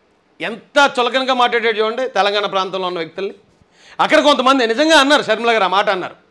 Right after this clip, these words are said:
ఆ మాట ఏమన్నారంటే, "నేను నిలబడతా, నన్ను సపోర్ట్ చేయండి, నేను మిమ్మల్ని నిలబెడతా" అన్నది.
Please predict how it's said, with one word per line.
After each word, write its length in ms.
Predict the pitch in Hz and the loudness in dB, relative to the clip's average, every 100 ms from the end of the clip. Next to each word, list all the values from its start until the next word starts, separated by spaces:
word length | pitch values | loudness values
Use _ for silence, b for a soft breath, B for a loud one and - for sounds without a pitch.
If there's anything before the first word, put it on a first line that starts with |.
| b b b - | b b b -4
ఆ 40 | |
మాట 200 | 202 277 | 2 4
ఏమన్నారంటే, 600 | 277 294 294 262 240 302 | 6 4 4 2 6 6
"నేను 200 | 233 247 | 6 2
నిలబడతా, 420 | 240 254 269 262 | 4 4 4 4
నన్ను 160 | 214 220 | 2 2
సపోర్ట్ 360 | 233 233 262 240 | 2 2 2 2
చేయండి, 260 | 233 170 | 0 -2
నేను 200 | 190 277 | -2 0
మిమ్మల్ని 260 | 262 240 220 | 2 2 2
నిలబెడతా" 360 | 208 214 196 | 0 0 -2
అన్నది. 240 | 165 117 | -4 -6